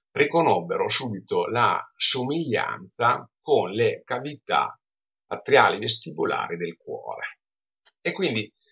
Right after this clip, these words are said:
secondo questa, eh, dottrina delle signatura rerum, si dissero, "Beh,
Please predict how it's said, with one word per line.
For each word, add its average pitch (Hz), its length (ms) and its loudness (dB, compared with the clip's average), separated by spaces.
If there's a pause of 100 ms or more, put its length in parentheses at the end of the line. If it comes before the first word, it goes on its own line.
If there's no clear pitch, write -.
(220)
secondo 139 680 6
questa, 117 680 2
eh, - 920 -16
dottrina 107 540 0
delle 85 180 -4
signatura 113 520 -6
rerum, 90 580 -4
si 127 140 -12
dissero, - 460 -6
"Beh, - 280 0